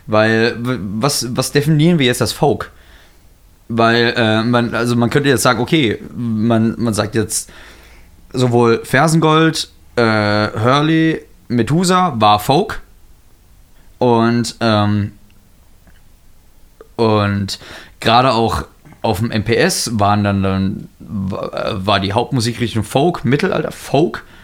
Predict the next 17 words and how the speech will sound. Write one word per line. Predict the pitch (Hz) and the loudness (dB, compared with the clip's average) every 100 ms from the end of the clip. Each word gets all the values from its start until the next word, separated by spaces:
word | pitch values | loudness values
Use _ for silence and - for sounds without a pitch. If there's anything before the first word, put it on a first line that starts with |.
| - - | -20 -6
Und, | 104 104 101 101 | -2 0 0 -2
äh, | - 98 95 92 92 - - - - - - - - - _ _ - - - - - - - - | -2 0 0 -2 -4 -10 -20 -20 -20 -20 -20 -20 -20 -20 _ _ -20 -20 -20 -20 -20 -20 -20 -6
da, | - 123 135 131 135 | 0 4 4 4 0
äh, | |
und, | 127 139 | 0 0
aber | 139 131 | 0 0
du | 135 139 | 0 0
hattest | 160 175 | 0 0
ja, | 160 147 | 0 2
du | 131 | 2
hattest | 135 143 | 0 0
ja | 147 | -2
gerade | 120 151 170 | 0 0 2
auch, | 127 131 - | 0 -2 -4
äh, | 120 | -2
hier | 120 120 135 120 | 0 2 2 2
mit | 107 117 90 143 147 - | 0 -4 -2 -2 -2 -8